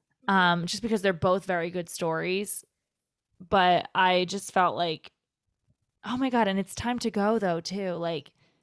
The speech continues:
Speaker 1: It's Time
Speaker 2: she
Speaker 1: to Go is
Speaker 2: explains
Speaker 1: good,
Speaker 2: so
Speaker 1: but
Speaker 2: many different situations in that one song.
Speaker 1: Right.
Speaker 2: And the same feeling throughout those different situations that it,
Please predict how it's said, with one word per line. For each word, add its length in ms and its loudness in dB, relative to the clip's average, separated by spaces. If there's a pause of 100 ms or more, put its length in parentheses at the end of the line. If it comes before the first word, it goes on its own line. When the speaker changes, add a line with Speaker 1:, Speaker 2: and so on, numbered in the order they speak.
(460)
Speaker 1:
It's 140 -8
Time 100 -2
Speaker 2:
she 80 2
Speaker 1:
to 60 6
Go 80 4
is 80 -4
Speaker 2:
explains 280 2
Speaker 1:
good, 60 -6
Speaker 2:
so 160 6
Speaker 1:
but 40 2
Speaker 2:
many 160 0
different 280 -2
situations 640 -4
in 100 -2
that 160 -4
one 220 -4
song. 560 -6 (400)
Speaker 1:
Right. 340 -10
Speaker 2:
And 120 2
the 80 2
same 320 0
feeling 380 -4
throughout 500 -6 (100)
those 260 -2
different 300 -6
situations 580 -6
that 120 -2
it, 180 -10